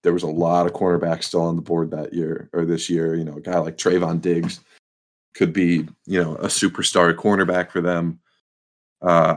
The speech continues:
I don't remember the back end of the draft last year quite as well, um, but I know there was some definite good value, uh, at the Josh Jacobs pick.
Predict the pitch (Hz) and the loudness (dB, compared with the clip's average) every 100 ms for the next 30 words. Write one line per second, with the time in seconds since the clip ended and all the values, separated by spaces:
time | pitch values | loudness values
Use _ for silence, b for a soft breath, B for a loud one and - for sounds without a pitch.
0 | - 90 85 90 85 85 73 87 80 87 | 0 0 2 0 0 0 -2 -2 -2 0
1 | 82 82 82 - 85 80 - 92 92 - | 0 2 0 0 -2 0 0 -2 -2 -2
2 | 82 78 - _ _ _ _ _ _ _ | 0 0 -4 _ _ _ _ _ _ _
3 | _ 101 95 101 92 90 90 90 90 98 | _ 0 4 6 6 2 2 4 6 4
4 | 117 - _ _ _ _ _ 85 78 78 | -2 -12 _ _ _ _ _ -2 0 0
5 | 78 - _ 92 85 87 87 85 87 80 | -4 -8 _ 4 4 4 4 2 0 -2
6 | - 82 78 - - - 85 - 82 78 | -2 -4 -4 -10 -10 -2 -2 0 -4 -4
7 | _ 90 80 80 64 76 60 - - - | _ 0 0 0 -4 -2 -4 -6 -8 -16
8 | _ - - - - _ - 135 160 135 | _ -12 -12 -14 -18 _ -12 -8 -10 -10
9 | - - - - - - - - | -10 -12 -12 -12 -12 -10 -12 -14